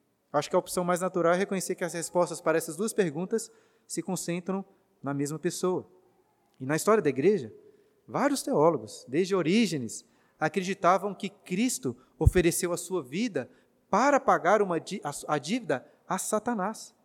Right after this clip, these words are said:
com o objetivo ali também de enganar Satanás e acabar der-, assim derrotando ele. Inclusive, já ouvi mais de uma vez, mais de uma pessoa dizendo que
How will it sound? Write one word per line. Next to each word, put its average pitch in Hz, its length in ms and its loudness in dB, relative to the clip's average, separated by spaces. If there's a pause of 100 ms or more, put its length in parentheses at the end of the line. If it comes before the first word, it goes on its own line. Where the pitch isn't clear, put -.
(120)
com 190 120 4
o - 20 8
objetivo 185 460 -2
ali 175 100 -6
também 185 260 -4
de 175 80 -6
enganar 180 460 2
Satanás 175 520 0
e 196 40 0
acabar 165 360 0
der-, 170 240 -2
assim 156 220 -4
derrotando 170 560 0
ele. 107 160 -10 (1040)
Inclusive, 220 520 0
já 196 160 2
ouvi 185 180 0
mais 226 180 2
de 254 60 -6
uma 214 140 0
vez, 185 380 2
mais 165 240 0
de 233 60 -4
uma 226 80 0
pessoa 185 380 0
dizendo 170 380 -4
que 196 340 -4